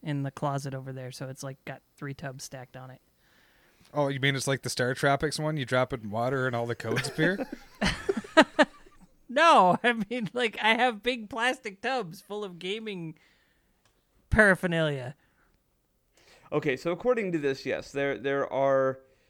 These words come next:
Speaker 3: there are codes. There's official Game Genie codes for this, yeah. So I, I guess it's the stuff you would think of.
Speaker 1: I don't know. I can't find the codes. I,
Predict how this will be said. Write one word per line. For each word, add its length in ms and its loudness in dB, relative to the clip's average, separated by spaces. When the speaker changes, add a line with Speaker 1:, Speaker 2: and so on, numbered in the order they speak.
Speaker 3:
there 220 0
are 340 -2
codes. 760 -10
There's 180 -4
official 480 -2
Game 240 0
Genie 220 -6
codes 320 -6
for 100 -12
this, 220 -10
yeah. 220 -6
So 120 -2
I, 360 0
I 20 6
guess 220 0
it's 160 -8
the 80 -8
stuff 200 0
you 60 -6
would 100 -10
think 180 -10
of. 100 -10
Speaker 1:
I 60 -10
don't 160 -6
know. 120 -6
I 140 -4
can't 320 -8
find 240 -6
the 60 -6
codes. 480 -8
I, 320 -6